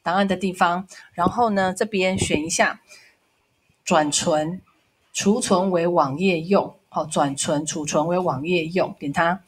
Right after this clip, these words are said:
好，进来之后啊，呃，它是整个，然后最佳化P N G二十四啊，所以可能会觉得，诶，这边有可以选P N G二十四，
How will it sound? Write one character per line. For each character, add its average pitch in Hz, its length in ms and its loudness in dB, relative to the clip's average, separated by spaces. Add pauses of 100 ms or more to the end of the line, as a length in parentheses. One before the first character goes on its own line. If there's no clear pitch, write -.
(300)
好， 190 180 8
进 196 160 4
来 233 140 6
之 233 160 2
后 240 220 4
啊， 196 200 6 (300)
呃， 196 140 4
它 247 100 6
是 277 100 2
整 156 260 -2
个， 139 260 -2 (200)
然 208 120 -2
后 349 160 4
最 339 200 2
佳 277 240 6
化 277 200 4
P 262 220 -2
N 247 120 4
G 240 160 -2
二 233 180 2
十 214 180 -12
四 196 280 -10
啊， 160 180 0 (320)
所 277 80 -2
以 320 60 0
可 311 60 0
能 247 80 2
会 262 80 4
觉 254 120 -2
得， 226 120 2
诶， 254 180 -2
这 294 100 -10
边 311 140 -2
有 247 80 2
可 240 140 -2
以 247 60 0
选 190 180 -6
P 226 180 -4
N 226 100 -2
G 220 140 -8
二 226 80 0
十 202 140 -8
四， - 320 -8